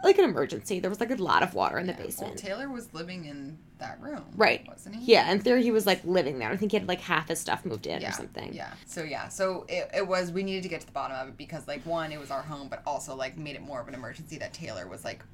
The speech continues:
Speaker 2: living pretty much in this
Speaker 1: Right. It was
Speaker 2: room.
Speaker 1: supposed to be a bedroom. And so she was not responding. So we ended up having to call, like, a company to come in and
Speaker 2: Yes.
Speaker 1: do it.
Speaker 2: Mm-hmm.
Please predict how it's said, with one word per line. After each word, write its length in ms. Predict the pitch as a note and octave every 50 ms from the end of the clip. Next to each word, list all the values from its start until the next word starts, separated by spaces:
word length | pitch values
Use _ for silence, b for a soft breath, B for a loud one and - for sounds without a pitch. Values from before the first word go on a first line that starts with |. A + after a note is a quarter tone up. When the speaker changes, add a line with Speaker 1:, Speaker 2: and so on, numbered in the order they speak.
| - D#3 D3
Speaker 2:
living 380 | C#3+ D3 A#2+ A#2 A#2 G#2 A#2+ -
pretty 220 | - C#3 G#2 F#2+
much 200 | G2 - - -
in 120 | E3+ -
this 80 | - -
Speaker 1:
Right. 160 | A#3+ G#3+ G#3
It 60 | G#3+
was 140 | A3+ C4 C4
Speaker 2:
room. 80 | D#4+ C4+
Speaker 1:
supposed 200 | E4+ E4 D#4 -
to 60 | A#3
be 80 | G#3 G3+
a 40 | -
bedroom. 260 | D#3 D3+ C#3+ B2 D3
And 80 | A#3 A#3+
so 80 | B3 B3
she 160 | - D4 C#4+
was 140 | C4+ C#4+ C4+
not 180 | C#4+ C#4 C#4
responding. 560 | C#4 C#4 - - G#3 F#3+ F#3 F#3 F3+ F3+ F#3
So 160 | F#3+ - - G3
we 260 | F#3 G#3+ A3 A3 G#3
ended 220 | - F#3+ F#3 F3+
up 60 | F3+ F3+
having 240 | F#3+ F3+ F3+ F3+ F#3
to 80 | F#3+
call, 580 | F#3+ - - G3+ F3+ F3+ F3 F3 E3+ E3+ E3+ -
like, 200 | - F3 F3 -
a 160 | E3+ D#3+ E3
company 440 | - - G#3+ G3 F#3+ F#3+ E3 C#3+ -
to 60 | - E3+
come 220 | - - F3 F3
in 140 | E3 D#3 D#3
and 60 | D#3 E3
Speaker 2:
Yes. 40 | -
Speaker 1:
do 120 | - - -
it. 160 | - F3+ -
Speaker 2:
Mm-hmm. 300 | - E3+ E3 E3 D#3+ E3+